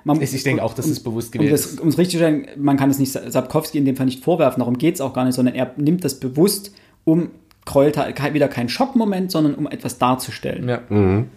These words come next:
Speaker 3: ja.
Speaker 2: Und auch eine Charakteristik vorzunehmen.
Speaker 1: Genau. Und er macht das auch nicht, das wird nicht generell auf alle Zauberer ausgeweitet, sondern es geht wirklich speziell um bestimmte Personen, Personenkreise auch.
Speaker 2: Ja.
Speaker 1: Ja, und um die Tragweite des Ganzen da.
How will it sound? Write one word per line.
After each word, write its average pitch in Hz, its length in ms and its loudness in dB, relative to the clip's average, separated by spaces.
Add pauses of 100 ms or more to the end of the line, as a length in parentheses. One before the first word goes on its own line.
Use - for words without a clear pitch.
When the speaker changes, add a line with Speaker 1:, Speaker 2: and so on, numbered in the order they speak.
Speaker 3:
ja. 85 100 -8 (200)
Speaker 2:
Und 135 160 -2
auch 147 140 4
eine 156 100 0
Charakteristik 123 720 -4
vorzunehmen. 98 380 -12 (180)
Speaker 1:
Genau. - 220 2 (180)
Und 143 140 2
er 147 80 4
macht 180 220 2
das 165 100 -4
auch 147 100 0
nicht, 139 220 0 (240)
das 143 180 -4
wird 156 120 -2
nicht 139 100 -2
generell 185 340 2
auf 139 160 -2
alle 165 240 2
Zauberer 156 400 2
ausgeweitet, 160 520 0
sondern 139 220 2
es 131 120 -2
geht 135 180 -2
wirklich 123 160 -4
speziell 135 500 0
um 123 360 0
bestimmte 120 320 -4
Personen, 123 400 2
Personenkreise 117 680 -2
auch. - 180 -12 (260)
Speaker 2:
Ja. 135 180 0 (960)
Speaker 1:
Ja, - 100 0 (140)
und 156 80 4
um 139 80 4
die 127 100 0
Tragweite 127 480 2
des 117 160 -8
Ganzen 117 320 -4
da. 110 300 -6